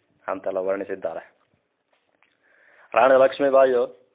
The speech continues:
ದೇಶದ ನಾಯಕಿ ಎಂದು ಪ್ರಸಿದ್ಧರಾಗಿದ್ದರು. ಭಾರತೀಯ ಸೈನ್ಯ ತನ್ನ ಮಹಿಳಾ ಪಡೆಗೆ ಅವರ ಹೆಸರನ್ನಿಟ್ಟು ಗೌರವ ಕೂಡ ಕೊಡ್ತಾ ಇದೆ. ರಾಣಿ ಲಕ್ಷ್ಮೀಬಾಯಿ ಅವರಿಗೆ ಗೌರವವಾಗಿ ಝಾನ್ಸಿ ಹಾಗೂ ಗ್ವಾಲಿಯರ್ನಲ್ಲಿ ಅವರು ಕುದುರೆ ಸವಾರಿ ಮಾಡುತ್ತಿರುವ ಒಂದು ಕಂಚಿನ ವಿಗ್ರಹ ಕೂಡ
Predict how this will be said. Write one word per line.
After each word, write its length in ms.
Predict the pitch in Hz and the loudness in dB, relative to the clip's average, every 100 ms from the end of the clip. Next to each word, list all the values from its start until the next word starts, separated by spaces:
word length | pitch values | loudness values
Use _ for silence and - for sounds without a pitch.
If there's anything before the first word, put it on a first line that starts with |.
| - | -2
ದೇಶದ 320 | 110 110 110 | -2 0 -2
ನಾಯಕಿ 380 | 113 113 113 117 | 0 0 0 0
ಎಂದು 180 | 117 113 | -2 -2
ಪ್ರಸಿದ್ಧರಾಗಿದ್ದರು. 800 | 113 - 113 113 110 110 110 110 - _ _ _ _ _ _ _ _ _ - | -4 -4 -2 0 0 -2 -6 -6 -12 _ _ _ _ _ _ _ _ _ 0
ಭಾರತೀಯ 420 | 120 135 131 127 | 4 4 2 0
ಸೈನ್ಯ 420 | - 123 123 120 - _ _ | 0 -2 -2 -4 -6 _ _
ತನ್ನ 140 | - 110 | -2 -2
ಮಹಿಳಾ 260 | 110 113 | -2 -2
ಪಡೆಗೆ 280 | 113 110 110 | 0 0 -2
ಅವರ 160 | 107 104 | 0 0
ಹೆಸರನ್ನಿಟ್ಟು 840 | 104 - 107 107 - 98 - _ - | -2 -4 -8 -6 -4 -6 -6 _ -6
ಗೌರವ 240 | 98 104 101 | 0 0 0
ಕೂಡ 160 | 101 | -4
ಕೊಡ್ತಾ 360 | 95 95 - 98 | -6 -4 0 0
ಇದೆ. 360 | 98 101 _ _ _ _ _ _ _ _ - | -2 -6 _ _ _ _ _ _ _ _ 0
ರಾಣಿ 180 | 135 143 | 2 4
ಲಕ್ಷ್ಮೀಬಾಯಿ 460 | 143 - 151 143 | 2 0 2 4
ಅವರಿಗೆ 240 | 139 135 127 | 4 2 2
ಗೌರವವಾಗಿ 640 | 123 131 127 127 123 120 | 4 4 4 4 0 -2
ಝಾನ್ಸಿ 680 | 110 113 - 117 117 _ _ _ - | -2 -2 -4 -12 -12 _ _ _ -2
ಹಾಗೂ 200 | 113 113 | 0 2
ಗ್ವಾಲಿಯರ್ನಲ್ಲಿ 880 | 113 131 135 123 120 110 113 - _ _ - | 2 4 4 2 -2 -2 -8 -14 _ _ 2
ಅವರು 180 | 139 143 | 2 4
ಕುದುರೆ 320 | 151 165 156 | 2 2 4
ಸವಾರಿ 220 | 147 143 | 4 4
ಮಾಡುತ್ತಿರುವ 600 | 135 131 131 120 110 95 _ - | 2 0 -2 0 0 0 _ -10
ಒಂದು 200 | 104 101 | -8 -10
ಕಂಚಿನ 460 | - 110 113 113 | -6 -6 -6 -8
ವಿಗ್ರಹ 300 | 104 101 107 | -8 -6 -4
ಕೂಡ 160 | 101 101 | -4 -2